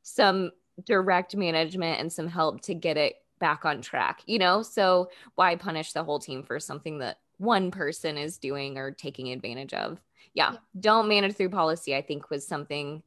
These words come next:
Speaker 1: that I often said before. I'm gonna keep saying it 'cause it's still not clear yet, because management is really hard. But I do think a lot of managers realized, like, "Oh, there isn't a procedure for this. So I just have to talk to my people and be very clear about what's needed next."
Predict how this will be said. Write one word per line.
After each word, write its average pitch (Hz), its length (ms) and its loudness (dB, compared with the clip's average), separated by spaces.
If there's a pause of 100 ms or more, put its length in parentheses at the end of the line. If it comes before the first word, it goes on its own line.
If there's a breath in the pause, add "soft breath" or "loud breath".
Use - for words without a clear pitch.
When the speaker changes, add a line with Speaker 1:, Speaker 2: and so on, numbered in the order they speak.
(160)
Speaker 1:
that 170 220 6
I 160 220 6
often 330 500 6
said 269 300 2
before. 277 420 4
I'm 233 120 4
gonna 196 160 0
keep - 280 0
saying 226 420 0
it 214 240 0
'cause 175 200 -6
it's 170 160 -10
still 196 240 2
not 196 200 2
clear 180 260 0
yet, 165 260 0 (500)
because 185 320 -10
management 170 420 -4
is 170 120 -6
really 156 180 2
hard. 160 280 0 (240 loud breath)
But 151 100 2
I 175 100 6
do 175 160 4
think 175 200 -2
a 156 40 2
lot 147 200 6
of 151 60 0
managers 147 440 -4
realized, 139 440 -2
like, 123 220 -4 (100)
"Oh, 285 320 8 (140)
there 214 180 6
isn't 277 340 4
a 185 80 2
procedure 180 520 -4
for 175 140 -4
this. 165 200 -4
So 180 120 -2
I 170 120 4
just 180 240 2
have 180 200 -2
to 165 120 -2
talk 165 340 0
to 180 100 -6
my 156 140 -4
people 156 320 -4
and 139 140 -2
be 143 100 -2
very 139 240 0
clear 131 280 -4
about 123 220 -2
what's 92 280 -4
needed 104 340 -6
next." - 480 -12